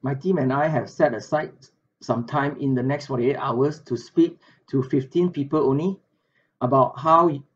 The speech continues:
you can apply these ideas to your business in both off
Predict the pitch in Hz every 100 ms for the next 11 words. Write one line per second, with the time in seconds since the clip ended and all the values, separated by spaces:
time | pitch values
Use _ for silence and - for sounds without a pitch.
0 | _ - 139 139 131 143 - 160 165 139
1 | 175 - 143 135 156 151 135 - - 143
2 | 127 123 135 160 156 135 - _ _ _
3 | _ _ _ - 139 127 156 185 190 -
4 | - 170 202 190